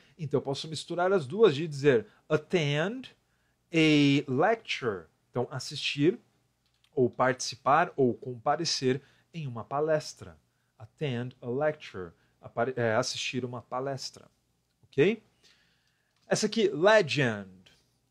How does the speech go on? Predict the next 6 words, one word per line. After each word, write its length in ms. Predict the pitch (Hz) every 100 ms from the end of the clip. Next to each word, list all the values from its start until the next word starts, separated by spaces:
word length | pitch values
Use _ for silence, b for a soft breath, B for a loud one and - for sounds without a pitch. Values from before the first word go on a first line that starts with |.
| _
Legend 560 | 113 131 143 202 240 -
parece 340 | 143 135 -
a 40 |
palavra 480 | - 190 165 165 220 -
legenda 880 | 202 226 262 220 190 175 127 92 _
em 260 | 135 135